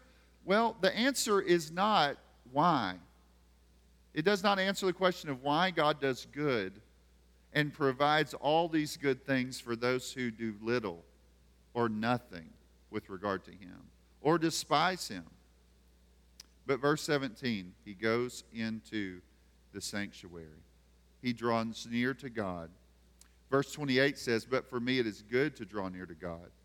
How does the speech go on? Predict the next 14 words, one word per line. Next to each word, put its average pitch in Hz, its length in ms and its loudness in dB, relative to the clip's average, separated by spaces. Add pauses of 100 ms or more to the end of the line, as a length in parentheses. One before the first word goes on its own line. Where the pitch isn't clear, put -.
(600)
I 147 160 6
have 147 240 2
made 135 320 2
the 131 80 0
Lord 123 320 -2
my 110 160 -2
refuge, 98 1080 -6 (1600)
that 117 120 4
I 120 120 4
may 120 160 0
tell 123 320 0
of 101 100 -4
your 95 140 -8
works." 95 800 -6